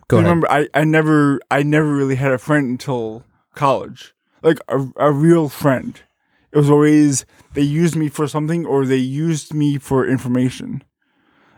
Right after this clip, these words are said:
Speaker 2: In elementary s-, school to, um, to middle school, it was me information to get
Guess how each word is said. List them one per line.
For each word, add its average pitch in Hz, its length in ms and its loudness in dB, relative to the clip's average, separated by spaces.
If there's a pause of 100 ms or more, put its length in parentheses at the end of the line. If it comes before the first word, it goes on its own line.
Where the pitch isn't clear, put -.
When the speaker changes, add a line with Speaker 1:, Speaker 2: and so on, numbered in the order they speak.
Speaker 2:
In 160 120 2
elementary 160 460 2
s-, 147 200 -4
school 151 420 -4
to, 135 220 0
um, 120 240 0 (140)
to 139 140 0
middle 135 240 4
school, 135 260 0
it 127 100 6
was 120 420 2 (520)
me 139 260 2
information 135 560 2
to 120 80 -4
get 131 240 0